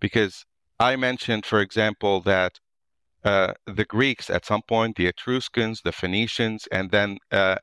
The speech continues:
in South Arabian, uh, languages, they used one where it goes left to right, it drops to the second line, it switch, go left to right. So that's one that's called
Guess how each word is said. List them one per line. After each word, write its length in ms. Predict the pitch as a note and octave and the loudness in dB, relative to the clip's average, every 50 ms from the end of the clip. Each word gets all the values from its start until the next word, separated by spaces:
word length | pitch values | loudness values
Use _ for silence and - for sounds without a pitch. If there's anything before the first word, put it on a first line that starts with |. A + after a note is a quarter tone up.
| - | -4
in 240 | G2+ G2 G2 F#2+ F#2+ - | -6 -4 -4 -4 -6 -8
South 360 | - - - A2+ G#2+ G#2+ _ - | -8 -2 0 2 2 0 _ -4
Arabian, 680 | G#2 F#2+ G#2+ A2 A2+ A2+ A2 A2+ A2 G#2+ G#2 G#2 G2+ - _ _ _ _ _ - - | -2 2 2 2 2 0 0 0 0 0 0 -2 -8 -10 _ _ _ _ _ 0 2
uh, 120 | G2 G2 | 2 2
languages, 580 | G2+ G#2 A2 A#2+ A#2 B2 - - D3+ D3 - - | 2 2 0 -2 -4 -8 -4 -4 -4 -4 -2 0
they 120 | A2 A2+ | 0 0
used 400 | A#2 A#2 A#2 B2+ B2+ A#2+ - - | 0 0 -2 -4 -4 -4 -6 -6
one 380 | G#2 G#2 A2+ A2 A2 A2 G#2+ G#2 | -2 0 0 0 0 -2 -6 -2
where 160 | G2+ G#2 G#2+ | 0 0 0
it 140 | G2 - - | 0 -2 0
goes 360 | - A2+ G#2 G2+ G2+ G2 - _ _ _ _ _ _ _ _ _ _ _ _ _ - | 2 2 4 4 2 -2 -4 _ _ _ _ _ _ _ _ _ _ _ _ _ -2
left 280 | G2 G2+ A2 A#2 - - | 2 2 2 0 -2 0
to 100 | - A#2+ | 0 2
right, 400 | G2 G2+ G2 G2 G#2+ B2+ _ - - - - | 4 4 4 4 2 0 _ -14 -20 -8 -8
it 140 | G#2 - | -8 -2
drops 340 | - G#2+ G#2+ G#2+ - - - - | 2 2 4 4 2 0 -8 -8
to 80 | G2+ | -4
the 180 | F#2+ F#2+ F#2+ F2 | 0 0 0 0
second 440 | - - - A#2 - - A#2 G2+ F#2+ | -2 0 0 0 0 0 -6 0 2
line, 320 | G2+ F#2 F#2+ G#2 A2 - | 2 2 2 0 -2 -4
it 140 | - G2 - | -6 -8 -6
switch, 640 | - - - G#2+ A2+ A#2+ D3 - - - - - - _ _ _ _ _ _ _ _ _ - | -6 -8 -2 2 2 2 2 0 -4 -6 -6 -6 -8 _ _ _ _ _ _ _ _ _ -2
go 180 | G2 A2+ A#2 A#2+ | 2 2 4 4
left 260 | A#2 A#2+ B2 - - | 4 2 2 2 0
to 80 | - G#2+ | 0 2
right. 280 | G#2+ G#2 G#2 G#2+ B2+ _ _ _ _ | 4 4 4 2 0 _ _ _ _
So 260 | - - G2+ F#2+ - - _ | -2 0 0 0 0 -4 _
that's 300 | - A#2 A2+ - - - | 2 2 2 2 0 -2
one 180 | A#2 A2+ A2 G2 | 0 0 0 2
that's 280 | G#2+ G#2 - _ - - | 0 -2 -2 _ -14 -2
called 260 | - G#2+ G#2+ G#2 - | 0 2 2 2 0